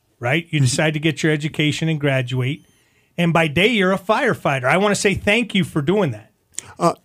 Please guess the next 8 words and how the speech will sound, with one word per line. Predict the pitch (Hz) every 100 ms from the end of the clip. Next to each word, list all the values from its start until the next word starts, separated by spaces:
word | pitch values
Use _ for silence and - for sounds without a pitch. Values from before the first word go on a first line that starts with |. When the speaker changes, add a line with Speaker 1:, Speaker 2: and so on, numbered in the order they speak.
| _ _
Speaker 2:
well, | - 160 156
first | 196 226 -
off, | 160 135
uh, | - 151 147
I | 160
got | 175 165
my | 151
degree | 139 127 131 139 165 208